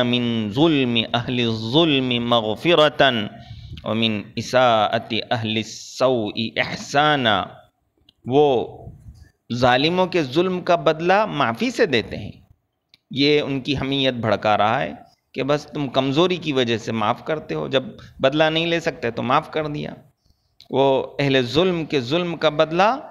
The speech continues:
माफ़ी से देते हैं और बुराई करने वालों की बुराई का बदला एहसान से देते हैं।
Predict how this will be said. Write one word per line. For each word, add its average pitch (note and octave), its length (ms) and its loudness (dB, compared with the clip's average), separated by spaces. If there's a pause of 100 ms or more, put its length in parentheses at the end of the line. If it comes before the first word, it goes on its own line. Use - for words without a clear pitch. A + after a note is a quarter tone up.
(500)
माफ़ी G2+ 320 -2
से G#3 180 0
देते D#3 300 0
हैं G2+ 220 -6 (420)
और A2 240 4
बुराई A#2+ 460 4
करने D3 340 2
वालों C3 680 2
की - 180 -6
बुराई G#2 460 2
का D3+ 140 2
बदला D3 360 2 (120)
एहसान C#3 500 0
से G3 180 -2
देते A#2 320 -4
हैं। G2 220 -8